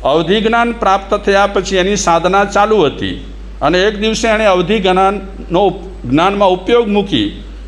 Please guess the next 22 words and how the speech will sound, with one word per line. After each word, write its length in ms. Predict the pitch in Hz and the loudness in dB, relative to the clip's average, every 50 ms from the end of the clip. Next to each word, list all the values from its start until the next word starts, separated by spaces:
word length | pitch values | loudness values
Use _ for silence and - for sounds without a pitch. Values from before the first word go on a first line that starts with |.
| - - - | -14 -4 -2
અને 220 | 147 175 208 208 | 0 0 0 0
જોવાની 460 | 165 139 185 196 208 214 214 220 226 | 2 2 2 2 2 2 0 0 -2
કોશિશ 560 | 220 220 185 190 190 185 - 240 240 233 - - | -4 -2 0 0 0 0 0 -2 -2 -2 -2 -2
કરી 280 | - 175 165 170 160 | 0 2 2 2 2
કે 120 | 156 175 170 | 2 0 0
મારો 400 | 160 156 156 160 175 170 165 147 | 0 2 2 2 4 4 2 2
ભાઈ 440 | - 110 120 127 151 156 160 151 - - - - - - | 0 0 0 2 2 0 0 -2 -6 -8 -12 -16 -6 -2
ક્યાં 360 | 180 185 190 185 160 120 - | 0 2 2 2 2 0 -2
છે. 220 | - - - 85 - - - - - - - - - - - - - - - - - - - - - - - - 135 | -6 -6 -6 -8 -8 -8 -12 -16 -16 -16 -16 -16 -16 -14 -16 -16 -16 -14 -14 -14 -14 -14 -14 -14 -14 -14 -12 -8 -4
એણે 200 | 127 127 127 135 | -4 -2 -2 0
અવધિ 360 | 135 139 135 139 131 135 156 156 | 2 2 0 0 2 0 0 2
જ્ઞાનમાં 540 | 143 135 143 143 143 143 139 139 131 113 | 2 2 2 2 0 0 0 0 0 0
જોયું 340 | 101 113 123 131 131 131 123 | 0 -2 0 0 -2 -2 -2
કે 100 | 127 127 | -4 -4
મારો 340 | 113 113 117 123 127 131 127 | -2 0 0 2 2 2 2
ભાઈ 380 | 110 113 117 127 143 165 208 - - - - - - - - - - | 2 2 2 2 2 0 -2 -6 -10 -14 -16 -16 -16 -16 -14 -6 -2
ક્યાં 220 | 147 151 160 170 | 0 2 2 2
છે? 320 | 156 - - 156 160 175 233 - - - - - - - - - - - - - 196 - - - - - - - - - - - - - - - - - - - - - - | 0 0 0 0 0 0 -2 -6 -12 -14 -14 -14 -14 -14 -14 -14 -14 -14 -14 -14 -14 -14 -14 -14 -14 -14 -14 -14 -14 -14 -14 -14 -14 -14 -14 -14 -14 -14 -14 -14 -14 -10 -6
મથુરા 680 | 101 113 123 135 131 - - 170 170 175 180 180 180 180 | -4 -2 0 0 -2 -2 -2 -2 0 2 4 4 4 4
નગરીમાં 680 | 170 147 147 143 143 170 180 175 143 113 101 90 78 76 - - - - - - - - - - - - - 85 | 2 0 0 0 2 2 2 2 2 2 0 -2 -2 -4 -8 -12 -14 -16 -16 -16 -16 -16 -16 -16 -16 -10 -8 -4
મારી 500 | 101 117 127 139 143 156 160 165 165 160 | -2 0 2 2 2 2 2 2 2 2
મા 540 | 139 110 98 101 113 123 143 156 131 85 78 | 0 0 0 0 0 2 2 2 2 0 -4